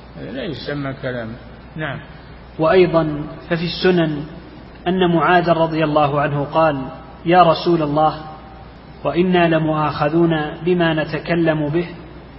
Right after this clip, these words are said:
Speaker 2: قال: "وهل يكب الناس في النار على مناخرهم إلا حصائد ألسنتهم؟"
Speaker 1: فدل على أن المعتبر ما نطقوا به، لا ما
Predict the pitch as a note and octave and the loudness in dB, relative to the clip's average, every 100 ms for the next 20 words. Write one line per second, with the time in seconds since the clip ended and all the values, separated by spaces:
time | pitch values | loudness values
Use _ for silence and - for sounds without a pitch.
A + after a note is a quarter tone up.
0 | - - - - D#3+ D#3 D3+ D3 D#3 D3+ | -20 -20 -10 0 4 4 4 2 0 -2
1 | D3 F3+ E3 D#3 D3+ D#3+ D#3+ - D3+ C#3 | 0 0 0 -2 -2 0 -2 -2 -4 -4
2 | - D3+ D#3 E3 D#3+ D3+ D3+ D3+ D3 C#3+ | -8 -6 -2 0 0 0 0 0 0 -2
3 | C#3 C3 D#3+ D#3+ D3 C#3+ B2+ - - - | -4 -4 -2 0 -2 -4 -8 -14 -18 -20
4 | - - F3 D#3 C#3 D3+ - D#3 D#3 C#3+ | -10 -2 0 0 0 -2 2 2 2 -2
5 | C#3+ C#3 C3+ D3 D3+ D#3+ D3+ E3+ F3 - | -2 -4 -4 -6 -4 -4 -4 -4 -6 -12
6 | - - - - - - - - B2+ C3+ | -18 -20 -20 -20 -20 -20 -20 -12 -6 0
7 | F#3 F3 D#3+ D#3+ D#3 D#3 D#3 D3+ C#3+ D3 | 2 2 2 2 2 0 -2 -4 -6 -8
8 | F3 D#3+ F#3+ G#3 G3 D#3 E3 F3 E3 E3 | -10 -8 -6 -4 -4 -4 -4 -4 -6 -4
9 | D3+ D#3 E3 C#3+ D#3+ D3 A#2 A#2+ D#3 E3+ | -8 -6 -6 -4 -4 -6 -6 -4 -2 0
10 | E3+ E3+ D#3+ D3+ | -2 -2 -4 -6